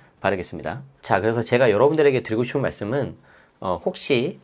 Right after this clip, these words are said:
공실인 부동산이 있으면은 그냥 그대로 두지 마십시오. 한번 일단 작게 한번 시작을 해보는 거예요. 한번 이렇게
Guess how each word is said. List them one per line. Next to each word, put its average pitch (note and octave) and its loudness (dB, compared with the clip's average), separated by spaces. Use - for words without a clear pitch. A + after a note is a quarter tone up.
공실인 C#3 0
부동산이 A2+ -4
있으면은 F#2+ -6
그냥 G#2+ -2
그대로 D3 2
두지 G2 -6
마십시오. - -8
한번 G3 -2
일단 B2 -4
작게 - -4
한번 C3+ -2
시작을 C3 0
해보는 D3+ -2
거예요. D#2+ -8
한번 G3+ -2
이렇게 G2+ -4